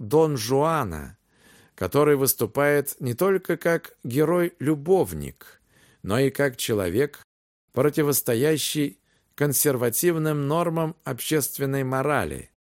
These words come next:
Этот образ знаком нам благодаря романам А. Дюма, Э. Т. А. Гофмана, П. Мериме и других. Прообраз Дон Жуана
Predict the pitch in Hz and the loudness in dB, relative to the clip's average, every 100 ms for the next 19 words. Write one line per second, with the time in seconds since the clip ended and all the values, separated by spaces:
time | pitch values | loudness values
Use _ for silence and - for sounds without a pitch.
0 | _ _ _ _ - 98 113 107 165 156 | _ _ _ _ -6 -2 0 2 2 2
1 | 156 143 - - 120 120 117 190 175 170 | 2 2 -2 -4 -6 -4 -2 -2 -2 0
2 | 165 170 - 143 147 147 143 147 160 151 | -2 -4 -4 -2 0 2 2 2 0 0
3 | 143 160 156 151 147 _ 151 147 117 127 | 0 -2 -2 -4 -6 _ -2 -2 0 0
4 | 123 151 165 170 _ _ _ _ - 165 | 0 -2 -2 -6 _ _ _ _ 0 2
5 | 160 - 147 139 - 151 143 143 - 113 | 2 0 0 0 -4 -4 -2 -4 -8 -2
6 | 127 170 - 156 151 156 151 - _ _ | 2 2 0 -4 -2 -2 -4 -10 _ _
7 | _ _ - 165 165 - 127 143 131 120 | _ _ 2 4 2 -2 0 2 2 0
8 | 127 170 175 175 _ _ _ _ 196 170 | 0 0 -2 -6 _ _ _ _ -4 0
9 | 165 95 73 69 - _ _ _ _ _ | -2 -2 -6 -10 -18 _ _ _ _ _
10 | _ 110 123 165 160 160 139 - 143 135 | _ 0 2 2 4 2 2 0 0 2
11 | 151 110 120 143 175 120 69 | 2 0 0 0 0 -4 -6